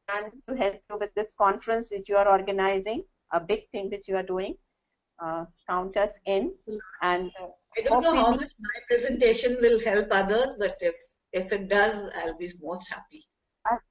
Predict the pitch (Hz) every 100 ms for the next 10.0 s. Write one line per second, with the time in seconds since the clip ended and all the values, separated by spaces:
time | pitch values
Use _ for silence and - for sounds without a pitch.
0 | _ _ _ _ _ 277 - 277 359 -
1 | - - 233 262 294 - - _ - 220
2 | 269 269 240 262 262 226 233 240 285 262
3 | 233 - 269 269 - _ _ _ _ _
4 | - 240 247 247 233 226 - 247 240 247
5 | 254 254 190 202 208 233 240 233 233 247
6 | 220 220 214 - - 202 202 202 185 185
7 | 202 190 _ _ _ _ - 254 277 220
8 | 240 247 214 214 226 - 185 202 208 202
9 | 180 180 180 185 175 160 160 156 160 139